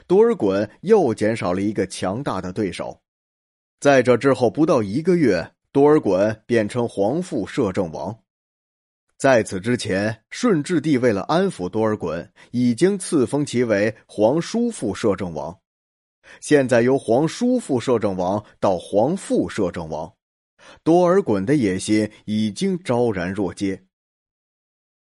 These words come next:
多尔衮死后下葬之时，还偷偷地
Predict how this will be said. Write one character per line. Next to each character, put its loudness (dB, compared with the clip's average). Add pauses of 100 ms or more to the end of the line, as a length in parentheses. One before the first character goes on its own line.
(200)
多 6
尔 6
衮 4
死 -2
后 0
下 0
葬 -4
之 -8
时， -10 (200)
还 -4
偷 2
偷 0
地 0